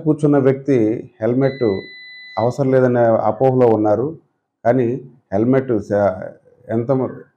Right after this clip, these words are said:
వెనకాల కూర్చున్న వ్యక్తికి కూడా హెల్మెట్ ధరించాలండి. అలా హెల్మెట్ ధరించి బైక్ మీద ప్రయాణం చేయటం వల్ల ఏదైనా యాక్సిడెంట్ జరిగినప్పుడు ప్రమాదాలని నుండి బారి-, ప్రమాదాల బారి నుంచి కూడా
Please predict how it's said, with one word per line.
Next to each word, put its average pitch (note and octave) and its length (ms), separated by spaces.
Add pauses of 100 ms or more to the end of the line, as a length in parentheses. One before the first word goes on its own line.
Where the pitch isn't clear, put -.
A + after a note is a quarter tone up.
(160)
వెనకాల C3+ 340
కూర్చున్న B2 340
వ్యక్తికి A2+ 380
కూడా C3 360 (280)
హెల్మెట్ A#2+ 280
ధరించాలండి. G#2+ 840 (300)
అలా C3 140
హెల్మెట్ B2+ 420
ధరించి B2+ 640 (140)
బైక్ B2 280
మీద B2 100
ప్రయాణం A#2+ 460
చేయటం A2 360
వల్ల A#2+ 300 (480)
ఏదైనా C#3+ 280
యాక్సిడెంట్ B2 560
జరిగినప్పుడు A#2 640 (380)
ప్రమాదాలని B2 800 (540)
నుండి B2+ 420
బారి-, A#2+ 280
ప్రమాదాల B2+ 440
బారి A#2 300
నుంచి A2+ 260
కూడా C3 320